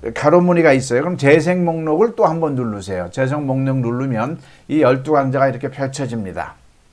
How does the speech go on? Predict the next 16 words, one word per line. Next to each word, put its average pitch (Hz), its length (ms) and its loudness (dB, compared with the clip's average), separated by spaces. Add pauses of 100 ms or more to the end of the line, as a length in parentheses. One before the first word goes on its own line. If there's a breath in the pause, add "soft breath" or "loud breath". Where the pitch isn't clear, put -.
(160)
예, 95 160 -12
그래서 143 500 2 (260 loud breath)
원하는 139 380 0
강좌를, 113 1120 -2
에, - 100 -20 (160 soft breath)
볼 120 140 -2
수 135 180 -4
있는 117 280 -2
겁니다. 101 540 -4 (100)
음, 87 260 -12
자, 95 240 -12
대한민국 131 460 -2
국민들의 127 560 -2
영어 113 160 0
발전을 110 400 -4
위해서 98 400 -4